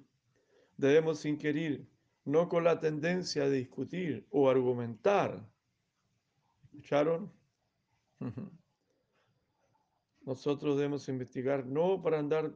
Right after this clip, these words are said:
discutiendo o argumentando, sino que todos nuestros esfuerzos deben ser concentrados en forma positiva para entender la verdad.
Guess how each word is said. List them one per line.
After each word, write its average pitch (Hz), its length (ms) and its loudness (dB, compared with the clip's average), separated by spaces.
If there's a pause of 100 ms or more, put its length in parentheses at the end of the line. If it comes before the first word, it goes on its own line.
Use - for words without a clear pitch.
(160)
discutiendo 151 680 -6
o 151 60 0
argumentando, 127 1080 -4 (840)
sino 131 400 -2
que 127 120 -6
todos 175 360 2
nuestros 156 340 -2
esfuerzos 139 460 -2
deben 139 240 0
ser 147 200 -4
concentrados 135 800 -4
en 120 140 -12
forma 127 380 -6
positiva 135 760 -4 (680)
para 131 260 2
entender 120 680 -4
la 147 160 -6
verdad. 147 360 -12